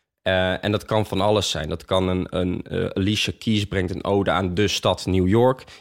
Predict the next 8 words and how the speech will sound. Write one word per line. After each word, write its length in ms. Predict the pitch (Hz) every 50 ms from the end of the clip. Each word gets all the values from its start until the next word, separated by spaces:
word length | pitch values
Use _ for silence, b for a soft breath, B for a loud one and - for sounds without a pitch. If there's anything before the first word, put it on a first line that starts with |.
| B
Iemand 360 | B - 98 98 90 90 90 -
anders 320 | - - 107 104 95 -
heeft 160 | 104 92 -
een 80 | - 85
veel 180 | - 104 95 90
breder 600 | 82 - 90 104 110 120 123 120 113 107 - -
onderwerp, 540 | - 113 110 107 101 95 101 101 101 92 -
de 240 | - 90 87 78